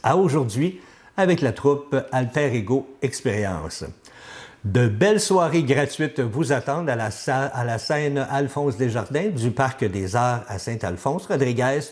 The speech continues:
tous les jeudis à dix-neuf heures à compter du dix-huit juillet. Voilà, c'est ce qui complète vos actualités régionales. Si vous avez été témoin d'une nouvelle, alors faites-nous le savoir en nous écrivant à C T B T V.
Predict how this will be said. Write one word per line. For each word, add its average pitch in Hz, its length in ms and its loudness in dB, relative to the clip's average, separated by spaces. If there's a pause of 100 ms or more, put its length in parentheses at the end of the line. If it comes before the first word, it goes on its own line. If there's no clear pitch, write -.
(160)
tous 247 100 -2
les 220 160 2
jeudis 139 400 2
à 131 60 2
dix-neuf 104 360 -2
heures 110 260 0 (280)
à 135 80 0
compter 113 460 -4 (100)
du 143 120 0
dix-huit 104 380 0
juillet. 82 380 -6 (880)
Voilà, 190 300 4
c'est 208 140 4
ce 185 80 -4
qui 190 100 2
complète 170 460 2
vos 131 360 2
actualités 139 680 0
régionales. 127 680 0 (680)
Si - 200 0
vous 143 200 2
avez 143 240 4
été 135 240 0
témoin 175 360 2
d'une 127 200 0
nouvelle, 139 360 0
alors 113 280 -2
faites-nous 208 320 2
le 170 100 4
savoir 131 480 0
en 165 80 -2
nous 135 220 2
écrivant 117 520 -2
à 135 160 -2
C 127 220 -4
T 107 140 -2
B 123 180 0
T 107 140 -4
V. 85 260 -8